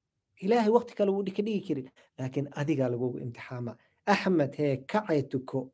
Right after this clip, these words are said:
Waqtigaanaan rabaa inaad tukatid. Anigaa kaa dalbaday." Khaaliqaaga hadalkiisa ma yeelay? Waa liibaantay. Ma diiday? Waa khasaartay. Waa khasaartay. Tayib, salaada subax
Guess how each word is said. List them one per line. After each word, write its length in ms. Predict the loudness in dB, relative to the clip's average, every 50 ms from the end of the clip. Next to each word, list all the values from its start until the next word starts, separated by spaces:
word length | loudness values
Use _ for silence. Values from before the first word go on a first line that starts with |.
| _ _ _ _ _ _ _ _ _ _ _ _ _ _ _ _ _ _ _ 8 8
Waqtigaanaan 560 | 8 8 10 8 10 10 10 10 8 6 6
rabaa 200 | 6 6 6 6 6
inaad 240 | 4 0 0 -2
tukatid. 400 | -4 -8 -12 -12 -10 -10 -10 -12 -14 _ _ 2
Anigaa 320 | 4 6 6 8 6 6
kaa 220 | 4 2 0 -2 0
dalbaday." 500 | 0 0 -2 0 0 -2 -2 -2 -4 -8 _ _ _ _ _ _ _ _ _ _ _ _ _ _ _ _ _ _ _ _ _ _ _ _ _ -4 6
Khaaliqaaga 760 | 12 12 12 12 12 12 12 12 12 8 8 8 8 8 6
hadalkiisa 560 | 6 8 8 8 8 6 2 0 2 4 4
ma 80 | 4 4
yeelay? 440 | 4 4 6 6 6 8 6 4 4 0 -6 -14 _ _ _ -2
Waa 160 | 2 2 4
liibaantay. 600 | 4 4 2 2 2 0 -2 -6 -8 -12 -14 -10 0
Ma 140 | 6 8 8
diiday? 460 | 8 8 4 2 2 4 2 2 2 0 -4 -10 _ _ -6
Waa 140 | -4 -4 -4
khasaartay. 600 | -6 -10 -14 -14 -14 -14 -16 -16 -18 _ _ _ _ _ _ _ _ _ _ _ _ _ _ _ _ _ _ _ _ _ _ -2
Waa 120 | -2 -2 0
khasaartay. 560 | -2 -4 -8 -8 -12 -14 -14 -16 -20 -20 -20 _ _ _ _ _ _ _ _ _ _ _ _ _ -4 -2
Tayib, 200 | -2 -2 -2 -6 -14 _
salaada 440 | 4 10 12 12 12 12 12 12 8
subax 280 | 6 6 4 4 2